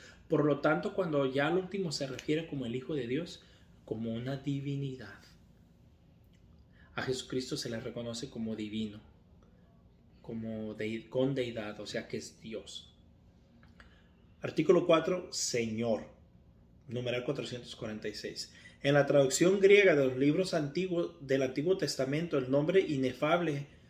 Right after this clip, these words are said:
con el cual Dios se reveló a Moisés, Yahweh, es traducido por Kyrios, Señor. Señor se convierte desde entonces en el nombre más habitual para designar la divinidad misma del Dios de Israel.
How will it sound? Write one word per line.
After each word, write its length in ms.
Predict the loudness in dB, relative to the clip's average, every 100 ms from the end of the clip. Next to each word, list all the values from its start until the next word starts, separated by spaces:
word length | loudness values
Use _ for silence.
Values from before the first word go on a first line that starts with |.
| -8
con 240 | 4 6 6
el 140 | 2
cual 260 | 4 4 4
Dios 260 | 4 4
se 100 | 2
reveló 300 | 0 2 4
a 40 | 4
Moisés, 580 | 0 -2 0 -2 -4 -16
Yahweh, 640 | -10 0 2 2 0 -2 -10 -20 -12 2
es 200 | 2 4
traducido 580 | 6 6 4 4 4 2
por 240 | -4 -4
Kyrios, 640 | 4 4 6 0 -4 -14 -10
Señor. 540 | -6 -4 0 -2 -4 -12 -20 -20 -20 -10
Señor 580 | 2 2 6 6 6 4
se 180 | -2
convierte 540 | 0 0 4 2 4 0
desde 300 | 0 -2 -6
entonces 580 | -2 4 4 4 -2 -6
en 100 | -4
el 120 | -2
nombre 320 | 0 2 0
más 340 | 0 -2 -2
habitual 500 | 0 0 2 2 0
para 180 | 0 -2
designar 540 | -2 -4 -6 -2 0 0
la 120 | -2
divinidad 580 | -2 -4 -2 0 0 0
misma 380 | -2 -2 0
del 180 | 0 0
Dios 220 | 2 2
de 60 | 2
Israel. 480 | -2 -2 -2 -2